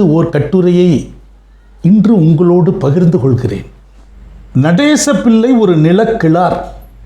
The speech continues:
அவரது மனைவி மீனாட்சி அம்மையார். இருவருக்கும் மூன்று பெண் குழந்தைகள், மூன்று ஆண் குழந்தைகள். வளர்த்து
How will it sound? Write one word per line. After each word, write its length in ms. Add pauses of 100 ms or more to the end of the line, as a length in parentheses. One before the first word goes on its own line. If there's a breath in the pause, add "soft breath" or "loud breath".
(380)
அவரது 400
மனைவி 460
மீனாட்சி 640
அம்மையார். 540 (540)
இருவருக்கும் 720
மூன்று 320 (100)
பெண் 280
குழந்தைகள், 580
மூன்று 380
ஆண் 240
குழந்தைகள். 600 (840 loud breath)
வளர்த்து 520